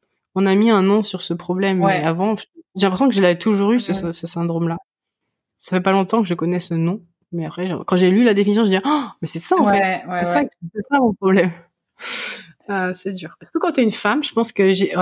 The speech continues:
Speaker 1: puis, je, tu vois, le fait d'avoir été dans la recherche publique, euh, pas toujours très bien traitée, euh, pas, je parle pas de ma, mon labo en Belgique, qui était, ils étaient vraiment super et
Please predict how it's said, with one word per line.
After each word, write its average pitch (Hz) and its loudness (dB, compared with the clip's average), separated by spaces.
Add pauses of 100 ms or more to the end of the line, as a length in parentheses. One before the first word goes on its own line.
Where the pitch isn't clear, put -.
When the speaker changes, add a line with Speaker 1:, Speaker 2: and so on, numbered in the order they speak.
Speaker 1:
puis, 214 -2
je, - -6 (480)
tu - -6
vois, 226 6
le 208 4
fait 214 -2
d'avoir 190 2
été 180 2
dans 185 4
la 170 2
recherche - -6
publique, 196 -4 (840)
euh, 170 -4
pas 185 -2
toujours 180 -6
très - -4
bien 180 2
traitée, 196 -4 (180)
euh, 156 -2 (100)
pas, 214 0
je - -6
parle 190 0
pas 208 2
de 202 4
ma, 185 2
mon 180 2
labo 170 2
en 165 2
Belgique, 170 0
qui - -8
était, 151 -2
ils 156 -2
étaient 160 -2
vraiment 170 4
super 165 0
et 135 -2